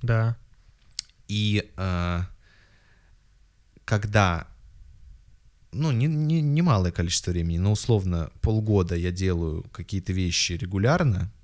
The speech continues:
Speaker 1: Мгм.
Speaker 2: они вдруг, ну, и, правда, я обнаружу в них некоторое удовольствие,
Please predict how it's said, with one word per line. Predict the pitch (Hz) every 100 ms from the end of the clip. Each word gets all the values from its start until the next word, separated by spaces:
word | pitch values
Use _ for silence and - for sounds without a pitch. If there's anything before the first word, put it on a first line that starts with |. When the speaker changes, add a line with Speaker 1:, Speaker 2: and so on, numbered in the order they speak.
| -
Speaker 1:
Мгм. | 120 110 117 117 - - - - - - - - _ -
Speaker 2:
они | 104 113 135 127 - _ _ _ _ _ _ _ - - - - _ -
вдруг, | 101 104 120 - - - - -
ну, | 117
и, | 80 113 85 - 101
правда, | 123 95
я | 98
обнаружу | 95 107 92 80
в |
них | 82 -
некоторое | 87 90 87
удовольствие, | 110 202 - - 82